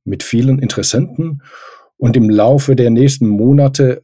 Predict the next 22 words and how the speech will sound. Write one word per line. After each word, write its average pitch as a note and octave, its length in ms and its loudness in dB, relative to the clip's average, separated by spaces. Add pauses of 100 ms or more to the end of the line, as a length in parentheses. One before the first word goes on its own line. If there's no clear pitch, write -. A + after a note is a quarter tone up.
hat B2 240 -4
sich C3+ 140 -2
dann A#2 180 -4
ein G#2+ 240 -4
Kernteam A#2+ 720 -2
von G#2 480 -4
vier A#2+ 380 0
Leuten C3+ 560 2
herausentwickelt, C3+ 1000 -2 (400)
zu - 160 -4
dem A2 260 2
jetzt A2+ 360 -2
noch A2 320 -4 (180)
drei A2+ 280 2
Leute A2 280 2
dazugehören, D3+ 960 0 (240)
weil A2 160 0
die G#2+ 160 -2
Gründungsperson C3 800 2
inzwischen A2+ 600 -2 (280)
woanders C#3 520 0
wohnt. C#3 380 2